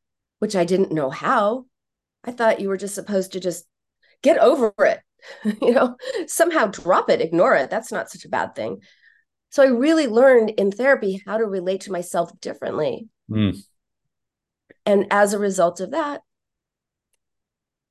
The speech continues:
Speaker 1: cured myself of eating disorders with her help.
Speaker 2: Yeah. So I, I myself have not had a, an eating disorder, so I'm not going to speak from a point of,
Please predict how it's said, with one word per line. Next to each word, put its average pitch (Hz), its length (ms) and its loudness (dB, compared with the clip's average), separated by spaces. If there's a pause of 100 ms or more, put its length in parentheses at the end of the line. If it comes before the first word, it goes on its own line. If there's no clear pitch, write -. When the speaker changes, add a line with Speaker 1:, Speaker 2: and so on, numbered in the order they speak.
(640)
Speaker 1:
cured 330 340 4
myself 240 520 4
of 180 140 2
eating 160 240 2
disorders - 540 -12
with 185 260 0 (120)
her - 180 -4
help. - 280 -10 (400)
Speaker 2:
Yeah. 151 460 2 (220)
So - 680 2 (100)
I, 143 320 2
I 143 200 4
myself 120 680 0
have 101 200 -6
not 98 380 -10
had 98 360 -8
a, 92 560 -8
an 95 180 -6
eating 95 280 -4
disorder, 90 420 -6
so - 120 -8
I'm 95 120 -4
not 117 240 -2
going 135 120 -4
to 120 80 -4
speak 104 300 -6
from 98 180 -8
a 92 120 -8
point 95 280 -8
of, 90 200 -8